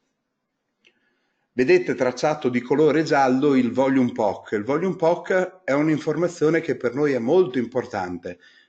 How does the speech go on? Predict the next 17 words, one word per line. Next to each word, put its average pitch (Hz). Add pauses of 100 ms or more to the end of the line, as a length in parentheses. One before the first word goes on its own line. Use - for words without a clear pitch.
(100)
perché 131
mette 165
in 123
evidenza 165
il 120
livello 131
di 143
prezzo 127
al 170
quale 151
c'è 151
stata 117
maggior 127
concentrazione 135
di 135
volumi 123
scambiati. 92